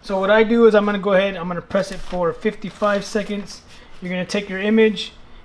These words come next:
you can see through it. I don't know if you guys can see through it, but I can see the word. Um, so what he wanted was grind never stops. So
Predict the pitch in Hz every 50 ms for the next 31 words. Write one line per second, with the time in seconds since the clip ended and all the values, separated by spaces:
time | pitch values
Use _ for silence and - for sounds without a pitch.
0 | - - - 175 165 - - - - 233 247 240 247 - 247 247 247 240 220 -
1 | - - - 190 196 202 202 196 175 190 202 190 208 202 202 202 - 208 - -
2 | - 208 185 - 214 208 208 208 190 180 175 185 180 - 180 175 - - - 208
3 | 208 202 190 175 - - - - - - - - - - - 175 170 175 190 196
4 | 202 190 185 180 - - - - - - 180 175 175 170 170 170 - - - -
5 | - - - - - - - - - - - - - - - - - - 180 180
6 | 190 196 196 202 202 202 208 202 185 180 175 170 170 - - - - - - -
7 | - - - - - - 202 175 180 196 196 202 202 196 196 202 196 185 185 175
8 | - - - 208 202 202 202 - - - - - - - - - - - - -
9 | - - - - 180 180 175 175 165